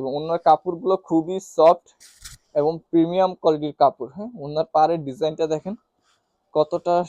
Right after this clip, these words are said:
সুন্দর করছে, খুব দ্রুত স্ক্রিনশট দিতে হবে। আমি চাচ্ছি হচ্ছে যত দ্রুত সম্ভব আপনাদেরকে আমরা দেখায় দেওয়ার চেষ্টা করতেছি,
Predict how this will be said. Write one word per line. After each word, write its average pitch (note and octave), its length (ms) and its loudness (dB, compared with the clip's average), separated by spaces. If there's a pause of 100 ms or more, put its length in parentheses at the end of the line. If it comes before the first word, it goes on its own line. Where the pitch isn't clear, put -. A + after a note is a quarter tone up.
সুন্দর D#3+ 360 -2 (160)
করছে, C#3 300 -6 (4000)
খুব - 80 0 (100)
দ্রুত G#3 200 2 (160)
স্ক্রিনশট G3 480 2
দিতে F3+ 220 -2
হবে। B2+ 220 0
আমি D3 120 -6 (100)
চাচ্ছি D#3+ 360 0
হচ্ছে F3+ 180 -8 (120)
যত D3+ 160 -2 (160)
দ্রুত D#3 200 -6 (160)
সম্ভব E3 260 2 (120)
আপনাদেরকে D3 460 -2
আমরা D3 220 0
দেখায় D3+ 280 4
দেওয়ার D#3+ 200 2
চেষ্টা E3 260 -4
করতেছি, E3+ 320 -4